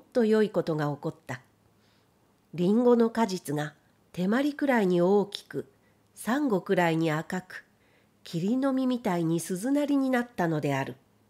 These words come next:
試みにその一つをちぎり取り、歯に当てると、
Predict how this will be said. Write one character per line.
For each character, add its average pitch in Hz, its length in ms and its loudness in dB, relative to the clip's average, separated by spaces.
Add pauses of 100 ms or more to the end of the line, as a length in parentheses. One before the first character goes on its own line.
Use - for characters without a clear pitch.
(1120)
試 156 320 -2 (120)
み 202 120 4
に 196 160 2
そ 196 160 -2
の 240 120 4
一 240 260 0
つ 180 160 -2
を 170 100 4
ち 175 180 -6
ぎ 208 120 0
り 208 140 -2
取 180 260 -2
り、 147 100 -10 (380)
歯 262 160 -4
に 226 140 4
当 151 100 0
て 175 160 -4
る 165 100 -4
と、 - 220 -16